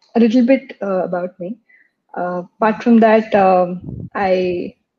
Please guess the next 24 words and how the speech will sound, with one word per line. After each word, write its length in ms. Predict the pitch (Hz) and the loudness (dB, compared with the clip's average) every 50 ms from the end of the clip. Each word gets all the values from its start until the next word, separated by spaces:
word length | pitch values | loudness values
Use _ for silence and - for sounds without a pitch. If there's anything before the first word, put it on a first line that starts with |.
| _ _ _ _ | _ _ _ _
we, 120 | - 220 220 | 0 0 0
we 180 | 185 226 240 247 | 2 4 4 6
are 80 | 240 | 6
moving 340 | 226 220 220 208 226 226 220 | 6 4 2 2 2 0 0
to 140 | 226 226 214 | 0 0 -2
a 40 | 202 | -2
new 280 | 196 196 202 196 196 190 | -2 -4 -4 -6 -8 -8
place 480 | - 202 180 180 190 226 - _ _ _ _ | -8 -6 -6 -6 -6 -8 -12 _ _ _ _
very 180 | 190 185 196 | -8 -8 -8
soon, 320 | 196 - - 180 180 190 214 | -10 -12 -14 -14 -14 -14 -16
so 400 | - - 175 175 - 170 175 - _ _ _ _ - - _ _ _ _ _ _ | -12 -8 -6 -4 -4 -4 -6 -10 _ _ _ _ -20 -20 _ _ _ _ _ _
keeping 280 | - 214 214 214 208 196 | -4 -4 -2 -2 -4 -2
super 280 | - 202 190 196 185 | -2 -2 -2 -2 -2
busy 400 | 170 175 196 180 170 185 190 190 | -2 -2 -6 -4 -4 -4 -4 -4
and 260 | 190 185 180 185 175 - _ _ _ _ _ | -4 -4 -6 -8 -10 -12 _ _ _ _ _
designing 680 | 175 202 190 190 190 185 190 190 190 190 190 180 180 175 | -4 -2 -2 0 -2 -2 -2 -4 -4 -6 -8 -8 -10 -10
the 60 | 180 | -10
whole 440 | 180 - 180 185 180 180 190 202 208 _ | -6 -4 -4 -4 -4 -4 -6 -10 -14 _
house 480 | - - 185 180 185 202 202 _ _ | -6 -4 -4 -2 -4 -6 -8 _ _
is 220 | 175 175 165 170 _ | -14 -14 -14 -16 _
something 420 | - - 185 180 170 - 185 185 | -12 -8 -8 -8 -8 -8 -6 -4
that 160 | 175 170 170 | -4 -4 -4
has 180 | 175 180 175 - | -4 -6 -6 -8
been, 300 | 175 175 170 170 175 | -10 -8 -8 -8 -10